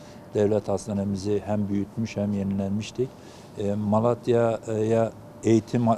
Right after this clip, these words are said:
araştırma hastanesini yaptık, devlet hastanesini, kadın doğumu, çocuk hastanesi, onkoloji hastanemizi geçen yıl bitirmiştik, hizmet aldık. Bugün yüzde, e, doksan dokuz oranında doluluk oranıyla,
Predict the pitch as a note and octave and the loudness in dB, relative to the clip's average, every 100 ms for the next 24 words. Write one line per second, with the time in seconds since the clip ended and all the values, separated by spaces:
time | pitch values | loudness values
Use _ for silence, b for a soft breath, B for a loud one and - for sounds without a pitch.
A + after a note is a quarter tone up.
0 | - G2+ G#2+ - A2 A2 A#2+ A2+ B2+ A#2+ | 2 2 2 0 -2 0 0 -2 -4 -4
1 | - A#2+ A#2+ A2+ B2+ - A2+ A#2 A2 A2+ | -4 -2 -2 -2 -6 -4 -2 -2 -2 -4
2 | - A#2 A#2 - A#2+ A#2 B B - - | -4 -6 -4 -4 -6 -6 B B -4 0
3 | A2 A#2+ A2 A2 A2 A#2 A#2 - G#2+ A#2 | 2 2 2 4 2 0 -4 -4 -4 -2
4 | A2 G2 - A2 G#2+ - A#2 A#2+ B B | -4 -4 -4 -2 -2 -4 -6 -8 B B
5 | B - A2 A2+ A#2 A#2 A2+ A2+ A2 A#2 | B -2 0 2 4 4 4 2 0 -4
6 | A2+ A2+ A2 A#2 A2+ A2 B2 A2+ A2 G#2+ | -4 -2 -2 -2 -2 -2 -2 0 0 -2
7 | G#2 G2+ G#2+ G#2+ A2 - A2+ A2 G2+ G#2+ | -4 -4 -4 -2 -4 -4 -4 -4 -2 -2
8 | G#2+ A2+ G#2 A#2+ - B B B - A2+ | -2 -4 -2 -4 -6 B B B -2 0
9 | A#2 A2 A2 G#2 A#2 A#2 A2 G#2+ G#2 G#2 | 2 2 2 2 2 4 0 -2 -2 0
10 | G2+ G#2+ - A2+ A2 A2 - A#2+ - - | 2 0 2 -2 -2 -2 -2 -2 -4 -4
11 | G2+ G#2 G#2 G#2 A#2 B2+ B B B - | -2 -2 -4 -2 -2 -2 B B B -20
12 | - G#2+ A2 A#2+ B2+ A2 G#2+ G#2 G#2+ G#2+ | -2 0 2 2 0 0 0 0 -2 -2
13 | C3 | -2